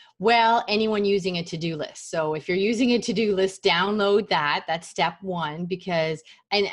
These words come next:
we just got somebody that sent us a video testimonial this morning. She was very generous with her compliments. And she said, "You know what? I did not believe I could not have a to-do list." She said, "Chris, I read your book." And a week later, I'm like, "Oh, I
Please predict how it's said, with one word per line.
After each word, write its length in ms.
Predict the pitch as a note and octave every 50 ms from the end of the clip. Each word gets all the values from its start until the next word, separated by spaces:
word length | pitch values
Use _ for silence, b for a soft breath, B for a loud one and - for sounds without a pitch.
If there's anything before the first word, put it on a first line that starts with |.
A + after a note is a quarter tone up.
| E3+ - G3+
we 120 | G#3+ A#3
just 200 | A3 B3 A#3 -
got 180 | - G#3+ F#3+ F#3+
somebody 280 | - G3 F#3 F3+ E3 E3
that 120 | D3+ -
sent 220 | - F#3 F3 F3
us 140 | E3+ D#3 -
a 40 | D3+
video 300 | D#3 E3+ E3 E3 E3 D#3+
testimonial 640 | D#3 - F3 D#3+ - - F3 D#3+ D#3+ E3 E3 D#3+ D3+
this 220 | D#3 D3+ - -
morning. 260 | F3+ E3+ E3 D#3+ D#3+
She 120 | D#3 - E3
was 60 | D#3
very 220 | D#3+ F3 E3 D#3+
generous 420 | D3 - D#3+ D#3 D#3 D#3 D#3 - -
with 160 | E3 D3+ -
her 120 | E3 C#3
compliments. 560 | - - F3 D#3+ F3 F3+ F3 D#3+ D3+ D3 C#3 -
And 100 | C#3+ D3
she 160 | - F#3 F3+
said, 320 | F3 - - D#3 D3 C#3+ -
"You 80 | D#3+ E3
know 120 | E3 D#3
what? 280 | D3+ D3 D3 D#3+ F3 - - B B B B B B _ -
I 340 | F3 F3 F3 F3 F3+ F3+ F3
did 200 | E3 E3 D3 - -
not 420 | D3+ D3+ D#3 D3+ D3 D3 C#3+ -
believe 500 | - D#3 D3+ D#3 D3+ D3 C#3+ C#3+ C#3+ D3+ - _ _ _ _ _ -
I 220 | D#3+ D#3 D#3+ D#3
could 220 | D3+ - E3+ D#3+
not 240 | D#3 D#3 D3+ D3 C#3+
have 240 | D3 D3 C#3+ C#3 C#3+
a 40 | C#3+
to-do 300 | C#3+ - D3+ D#3+ D#3+ E3
list." 320 | D#3+ C3 G#2 - - -
She 80 | D#3 D3+
said, 300 | - - - D#3 D3 -
"Chris, 200 | - F3 E3 - -
I 60 | D3+
read 200 | C#3 D3 C#3+ D3
your 120 | D3+ D3+ -
book." 240 | G3 G3 G3+ G3 G3 -
And 100 | D#3+ D#3+
a 60 | D#3
week 180 | D#3 E3 F3 -
later, 380 | - E3 D#3 D#3+ D#3 F3+ E3+ -
I'm 80 | A#3 D#3
like, 180 | D3+ D3 C#3 _ _ -
"Oh, 200 | F#3 G3 F#3+ F3
I 160 | D#3+ D#3+ D3+